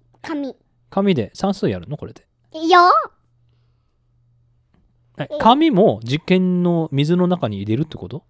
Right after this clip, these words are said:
Speaker 1: うん。
Speaker 2: あ、そういうことか。
Speaker 1: こんな大きさ。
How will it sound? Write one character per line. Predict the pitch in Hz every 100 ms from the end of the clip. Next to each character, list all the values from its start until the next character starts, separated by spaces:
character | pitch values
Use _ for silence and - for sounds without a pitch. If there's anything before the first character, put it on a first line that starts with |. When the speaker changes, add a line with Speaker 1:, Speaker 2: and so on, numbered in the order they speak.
| _
Speaker 1:
う | 381
ん。 | 294 - _ -
Speaker 2:
あ、 | - _
そ | - 196 262
う |
い | 359
う |
こ | - 339
と |
か。 | - - _ _ _ _ _ _
Speaker 1:
こ | - -
ん | 320 320 311
な | 320 _ _ _
大 | 254
き | _
さ。 | _